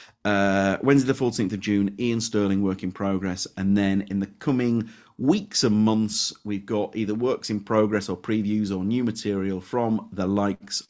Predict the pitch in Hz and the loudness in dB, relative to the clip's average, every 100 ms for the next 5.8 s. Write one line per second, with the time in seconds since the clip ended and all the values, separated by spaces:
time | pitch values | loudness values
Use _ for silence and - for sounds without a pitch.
0 | _ 131 123 98 98 - - - - - | _ 2 2 2 -4 -16 -20 -20 -18 -4
1 | 110 208 220 - - - _ _ - - | 4 4 2 -2 0 -2 _ _ -14 0
2 | 160 165 143 113 107 90 - 120 123 117 | 6 8 8 6 2 -2 -6 -4 -2 -2
3 | 104 90 - _ _ _ - 131 117 156 | -4 -4 -8 _ _ _ -2 -2 2 2
4 | 165 165 147 123 104 90 - - - 151 | 2 0 -2 -2 -4 -8 -14 -10 0 2
5 | 190 202 160 160 147 131 90 73 | 2 2 4 4 4 0 0 -2